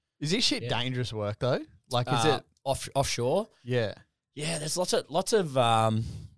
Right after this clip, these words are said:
Speaker 2: yeah, lots, lots of safety precautions in place. There's lo-, like, there's lots of lines of safety, but yeah, if, if you're not, if you don't have your wits about you, sh-, shit can
Speaker 1: Shit
Speaker 2: go
Speaker 1: can go
Speaker 2: pear-shaped.
Speaker 1: wrong.
Speaker 2: Yeah, we had, yeah, a lot of,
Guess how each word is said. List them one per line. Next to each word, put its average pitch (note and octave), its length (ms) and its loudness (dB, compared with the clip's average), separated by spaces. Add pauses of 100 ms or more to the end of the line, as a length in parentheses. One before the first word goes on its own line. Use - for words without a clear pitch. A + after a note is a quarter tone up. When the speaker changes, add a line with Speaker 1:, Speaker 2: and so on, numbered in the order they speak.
(140)
Speaker 2:
yeah, A2+ 240 -2
lots, C3 240 0
lots D#3 240 2
of D3+ 80 0
safety G#2+ 640 -2 (300)
precautions G#2+ 520 -4
in G2 120 -6
place. F#2+ 320 -2
There's F#2 180 -4
lo-, A2 160 -2
like, F#2+ 160 -10
there's G2 200 -6
lots A2+ 280 0
of G#2 80 -2
lines G2 280 -4
of F#2 80 -4
safety, F#2+ 500 -6
but F#2 180 -12 (540)
yeah, E2+ 280 -8
if, G2 320 -8
if A2+ 180 -4
you're B2 80 -2
not, D3 240 0
if G#2 100 -6
you A2+ 60 -6
don't D3+ 140 2
have A2+ 120 0
your F2+ 100 -8
wits F2+ 200 -6
about E2 260 -8
you, F2+ 160 -8
sh-, - 180 -4 (300)
shit A2+ 200 -4
can G#2 80 -4
Speaker 1:
Shit G2 100 2
Speaker 2:
go F#2 60 -2
Speaker 1:
can - 80 0
go A#2 60 0
Speaker 2:
pear-shaped. G2+ 400 2
Speaker 1:
wrong. G#2+ 100 -4
Speaker 2:
Yeah, G#2+ 220 0
we A2 80 -2
had, A#2+ 180 0 (600)
yeah, G2 160 -6
a G2+ 80 -8
lot B2+ 220 0
of, A2 120 -4